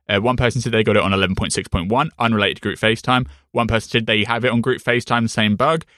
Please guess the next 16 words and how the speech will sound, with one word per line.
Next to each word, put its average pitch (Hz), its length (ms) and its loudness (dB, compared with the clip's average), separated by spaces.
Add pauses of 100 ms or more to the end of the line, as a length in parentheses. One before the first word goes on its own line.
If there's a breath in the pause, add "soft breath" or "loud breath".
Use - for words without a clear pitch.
(240 soft breath)
Uh, 95 100 2
someone 113 260 0
else 117 100 0
said, 110 160 -2
"We 110 80 -2
have 104 160 -2
it 104 80 -2
on 98 100 -6
Intel 120 380 0
and 113 80 2
M 107 140 2
one, 135 360 -2
Mac 107 220 -2
Mini 127 320 0
and 104 120 2
MacBooks, 98 500 -2